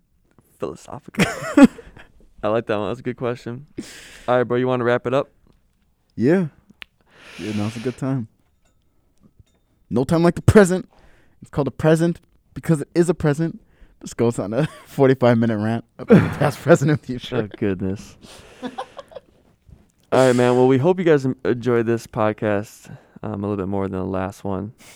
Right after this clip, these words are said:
Speaker 1: <laughs> And, uh, and the other ones, too. Man, we hope we, we're constantly improving.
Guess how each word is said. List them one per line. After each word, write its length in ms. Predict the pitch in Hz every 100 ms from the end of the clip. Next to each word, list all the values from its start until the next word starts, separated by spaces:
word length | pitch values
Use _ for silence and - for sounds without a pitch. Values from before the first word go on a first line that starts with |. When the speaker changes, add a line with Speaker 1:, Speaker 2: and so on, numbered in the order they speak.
| -
Speaker 1:
<laughs> 100 | 156 - 131
And, 440 | 143 139 127 131 135
uh, 180 | 131 -
and 160 | 202
the 60 | 220
other 160 | 220 208
ones, 260 | 202 175
too. 300 | - 156 120 -
Man, 120 | - 117
we 80 |
hope 180 | 131 131
we, 140 | 127 110
we're 160 | 127
constantly 440 | - 120 117 120 110
improving. 500 | 104 117 110 107